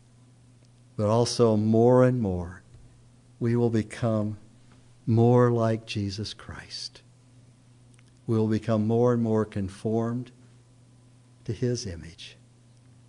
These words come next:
And Father, I pray that through your Holy Spirit, you would make that the heart's desire of each one of us, Father. That we would get so sick and tired of the things of the world and the ways of the world and,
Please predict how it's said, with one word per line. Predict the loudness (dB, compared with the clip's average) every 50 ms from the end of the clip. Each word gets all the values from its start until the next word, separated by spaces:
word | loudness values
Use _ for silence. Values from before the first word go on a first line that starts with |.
| _ _ _ _ _ _ -20 -20 _ -20 -20 _ _ _ _ _ _ _
And | -10 -6 0
Father, | 2 4 6 6 6 6 6
I | 6 6
pray | 4 2 0 2 4 6 6 6 6 4
that | 0 -4 -6
through | -4 -2 0 2
your | 2 0 0 0
Holy | -2 -2 -2 0 -2 -2
Spirit, | -4 -6 -10 -10 -10 -8 -6 -4 -6 -6 -8 -8
you | -6 -2 0 0 2
would | 2 0 0 -2 -4
make | -4 -4 -4 -6 -8 -10 -10 -8
that | -6 -6 -6 -6 -8 -10 -14 -20 _ _ _ -20 _ _ _ _ _ _ _ _ _ _ _
the | -8 -8
heart's | -6 0 2 4 4 4 2 -2 -8 -12 -12 -6
desire | -4 -4 -4 -4 -6 -8 -8 -8 -8 -10 -12 -14 -16 -18 -20 -20 _ _ _ -20 _ _ _ _ _ _ _ _ _ _ _ _ _ _ _ _
of | -10 -6 -4
each | -4 -6 -6 -8 -12
one | -12 -12 -12
of | -12 -14 -16 -18
us, | -18 -18 -18 -20
Father. | -20 -20 -20 -20 -20 -20 -20 -20 _ _ _ _ -20 -20 -20 -20 -20 _ _ _ _ _ _ _ _ _ _ _ _ _ _ _ _ _ _ _ _ _ -2 2
That | 2 4
we | 4 6 6 6
would | 6 4 2 2
get | 0 0 0 0
so | -4 -4 0 2 4 4 4 2 2
sick | 0 -4 -4 -2 -2 -4 -2 -2
and | -2 -2 -2 -4 -6
tired | -12 -10 -8 -4 -2 -2 0 0 0 0 0 0 -2
of | -2 -2
the | -4 -6
things | -6 -4 -2 0 0 0 0 -2 -2 -4
of | -6
the | -4 -4
world | -4 -4 -2 -2 -2 -2 -2 -4 -4 -4 -4
and | -4 -4 -4
the | -4 -4
ways | -2 0 0 0 2 2 0 0 -2 -4 -6
of | -8 -8
the | -8 -10
world | -10 -10 -10 -10 -10 -10 -10 -12 -12
and, | -14 -18